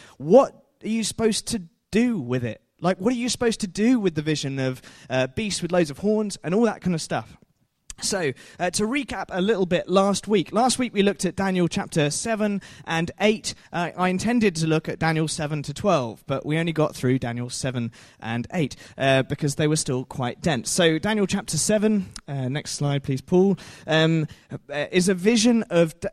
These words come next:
Daniel has of four beasts coming out of the ocean. Do you remember this? And the four beasts, the first one looks like a lion, the second one looks like a bear, leopard, bear. The four-, third one looks like a leopard, and the fourth one is, is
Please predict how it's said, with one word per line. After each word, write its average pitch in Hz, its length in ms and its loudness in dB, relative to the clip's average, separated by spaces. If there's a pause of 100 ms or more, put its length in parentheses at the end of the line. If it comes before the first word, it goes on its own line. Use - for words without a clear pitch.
(160)
Daniel 190 300 2
has 180 200 0
of 151 100 0
four 247 380 0
beasts 180 400 -2
coming 190 380 -2
out 185 180 -2
of 165 140 -2
the 180 120 0
ocean. 165 380 0
Do 123 80 -10
you 139 60 -4
remember 190 220 -2
this? 214 380 -4 (360)
And 160 260 0 (120)
the 175 100 4
four 233 280 2
beasts, 202 280 -2
the 165 40 -2
first 233 300 0
one 202 80 2
looks 180 160 -2
like 165 140 -2
a 151 60 2
lion, 214 640 0 (200)
the - 60 -6
second 214 260 0
one 190 160 2
looks 180 220 -4
like 156 220 0
a 139 60 2
bear, 214 380 0 (160)
leopard, 190 380 -6 (220)
bear. 123 280 -2 (460)
The 151 80 -6
four-, 247 240 4
third 226 320 0
one 196 140 2
looks 175 180 -4
like 175 140 -4
a 156 40 -2
leopard, 185 480 0 (320)
and 143 280 2
the 143 40 4
fourth 233 380 2
one 175 340 0
is, 147 240 0 (320)
is 170 220 4